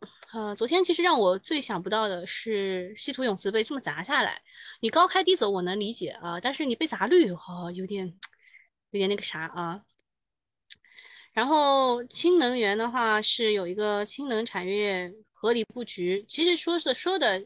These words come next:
是这句话，其实应该是氢能的顶层战略好像要出来了。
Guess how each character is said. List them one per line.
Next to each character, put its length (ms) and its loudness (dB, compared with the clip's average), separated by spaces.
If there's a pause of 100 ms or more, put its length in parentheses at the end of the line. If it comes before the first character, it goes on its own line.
(160)
是 180 -6
这 160 0
句 100 -4
话， 200 -4
其 80 -8
实 60 -6
应 100 -6
该 120 -4
是 180 -4
氢 280 -4
能 80 -2
的 100 -2
顶 160 -2
层 300 -4
战 180 2
略 140 0
好 160 -6
像 120 -6
要 120 0
出 140 -6
来 180 2
了。 140 -12